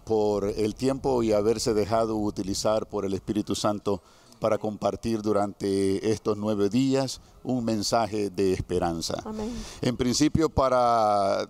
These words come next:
Speaker 1: todas las visitas que han, eh, estado asistiendo a las conferencias aquí, in situ, en el lugar,
Speaker 2: Sí.
Speaker 1: y por supuesto para toda esa gente que allá en el mundo a través de los canales de tres A B N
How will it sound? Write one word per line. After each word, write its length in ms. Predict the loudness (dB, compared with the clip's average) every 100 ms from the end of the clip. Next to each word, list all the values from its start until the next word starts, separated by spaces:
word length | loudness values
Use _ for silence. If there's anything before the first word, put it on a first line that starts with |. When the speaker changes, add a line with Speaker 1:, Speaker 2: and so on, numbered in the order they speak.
| -4
Speaker 1:
todas 400 | 0 2 2 0
las 240 | 0 -2
visitas 640 | -2 -4 -4 0 0 0 -2
que 180 | -4 0
han, 460 | 2 2 0 -4
eh, 340 | -4 -4 -2 -2
estado 420 | 0 0 0 0
asistiendo 880 | -2 -4 -6 -4 -2 0 0 0 2
a 80 | 2
las 140 | 0
conferencias 840 | -4 -6 -2 -2 -2 -2 -2 -2 -2
aquí, 360 | -4 -2 -2 -4 -14 -8
in 180 | -6 -2
situ, 480 | -2 -2 -4 -4
en 80 | -2
el 80 | -2
lugar, 480 | 2 2 4 2 -2 -10 -16
Speaker 2:
Sí. 340 | -12 -12 -12 -14
Speaker 1:
y 380 | -4 0 2 2
por 180 | 0 -2
supuesto 460 | -2 -2 -2 -2 -2
para 480 | 0 2 2 2 -2
toda 340 | -2 0 2 2
esa 280 | 0 -2
gente 400 | -2 -4 -4 -6
que 360 | -2 -2 0 -2 -2
allá 640 | 0 2 2 0 0 -2
en 180 | -6 -6
el 80 | -6
mundo 260 | -4 0 0
a 60 |
través 300 | 0 0 0
de 100 | 0
los 140 | -2 -2
canales 420 | 0 0 -2 -4
de 80 | -6
tres 320 | -2 -2 0
A 80 | -2
B 240 | 0 0
N 220 | 0 -4